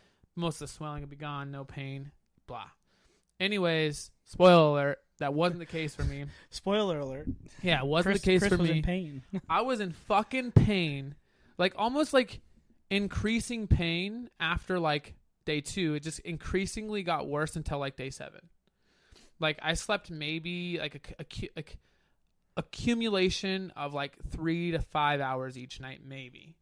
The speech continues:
Speaker 2: Ugh.
Speaker 1: And, like, my body, like, knew when it was time to take medicine, like, every three hours because it was like,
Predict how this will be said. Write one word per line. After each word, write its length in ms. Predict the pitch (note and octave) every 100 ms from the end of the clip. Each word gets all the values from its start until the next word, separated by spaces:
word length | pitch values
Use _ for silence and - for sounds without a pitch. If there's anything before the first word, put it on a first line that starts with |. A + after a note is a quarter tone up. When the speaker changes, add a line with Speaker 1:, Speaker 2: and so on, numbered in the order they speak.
| -
Speaker 2:
Ugh. 180 | D3+ D3 - - - - - - F3
Speaker 1:
And, 180 | F3+
like, 200 | F3+ E3 - -
my 240 | F3 F3 G3
body, 520 | E3 D3+ E3+ G3 G3
like, 160 | E3
knew 540 | D3 D3 D3+ E3 E3 D#3
when 100 | D3
it 60 |
was 140 | C#3 -
time 260 | D3 C#3+ C#3+
to 40 |
take 220 | - C3+
medicine, 440 | B2+ C3 C3+ D#3 D3
like, 120 | C#3
every 240 | B2 C3+ C#3
three 220 | C#3+ C3+
hours 340 | B2 C#3 D3
because 260 | C#3 C#3 C3
it 40 |
was 100 | C3
like, 160 | B2+